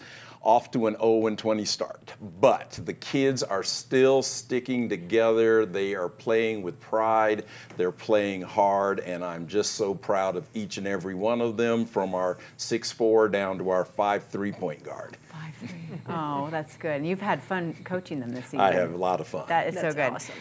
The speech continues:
Speaker 2: Okay, so my positive this week is here, the pocket constitution. Right? We learned in an interview this week that former state Republican lawmaker Norma Anderson carries one of these in her purse every day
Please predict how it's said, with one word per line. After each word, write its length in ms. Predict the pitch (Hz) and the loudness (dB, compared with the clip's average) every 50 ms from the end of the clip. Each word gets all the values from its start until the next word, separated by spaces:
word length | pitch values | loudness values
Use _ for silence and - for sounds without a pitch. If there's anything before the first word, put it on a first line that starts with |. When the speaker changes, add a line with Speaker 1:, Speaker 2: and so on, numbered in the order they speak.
| - - - | -6 -2 -2
Speaker 2:
Okay, 220 | 240 - 285 269 | 2 4 4 4
so 180 | 254 269 277 262 | 6 4 4 4
my 160 | 262 311 339 | 6 4 4
positive 380 | 285 - 277 247 220 202 190 180 | 2 2 2 2 2 2 -2 -2
this 180 | 165 - - | -2 -4 -4
week 280 | 175 160 160 165 - - - | -2 -2 -2 -2 -4 -4 -2
is 380 | 196 190 185 180 180 175 - | 2 4 4 4 2 0 -4
here, 340 | - 202 202 208 226 247 240 - - - _ _ | -4 -2 0 0 0 -2 -4 -6 -14 -20 _ _
the 80 | 208 | -8
pocket 400 | 196 - - 220 226 220 247 233 | -8 -6 -4 -4 -2 -2 -2 -2
constitution. 840 | - - 202 208 196 - - 196 - 202 196 196 - - - 107 113 - _ _ _ - - | -2 -4 -8 -10 -10 -12 -12 -10 -4 -4 -4 -4 -4 -6 -8 -8 -10 -16 _ _ _ -12 -4
Right? 340 | 175 165 170 185 233 226 - - - - - | 0 2 2 2 2 0 -4 -12 -18 -16 -2
We 480 | - 208 214 214 214 214 208 202 196 190 - | 2 4 4 6 6 6 6 4 4 2 0
learned 500 | 185 190 214 226 226 233 247 254 254 247 | 0 2 4 4 4 4 4 2 2 2
in 140 | - 226 208 | 2 0 0
an 100 | 202 190 | -2 -2
interview 380 | 208 214 226 214 202 202 196 | 0 0 0 0 0 0 0
this 220 | 170 196 185 - - | 0 -2 -4 -2 -2
week 200 | 202 185 175 - - - | -2 -2 -2 -4 -8 -4
that 240 | 180 180 175 170 - | 0 0 0 0 -2
former 360 | - 220 208 196 202 214 196 | -2 0 0 2 0 -2 -2
state 340 | - - 208 185 180 180 - | -2 -2 0 0 0 0 0
Republican 560 | 196 196 - 185 175 156 175 156 - 208 208 | -2 -4 -2 -4 -6 -4 -6 -6 -6 -4 -2
lawmaker 400 | 175 156 151 151 147 147 - 175 | -2 -2 -2 -2 -4 -4 -4 -4
Norma 240 | 165 160 160 165 160 | -2 -2 -2 -2 -4
Anderson 400 | - 160 151 147 151 151 151 147 | -4 -6 -6 -6 -6 -6 -8 -8
carries 540 | - - 214 214 214 220 226 247 240 214 208 | -10 -2 2 2 4 4 4 2 2 0 -2
one 180 | 190 190 190 | -2 0 0
of 80 | 190 165 | -2 -2
these 240 | 170 160 160 - - | -2 -4 -4 -6 -6
in 140 | 170 165 | -6 -4
her 100 | 170 170 | -4 -4
purse 380 | 156 - 170 156 143 143 - - - - | -4 -2 0 0 0 0 -4 -8 -6 -4
every 300 | 180 180 170 202 214 208 | -2 -2 0 0 0 2
day 320 | 180 165 147 139 143 143 | 2 2 2 2 -2 -4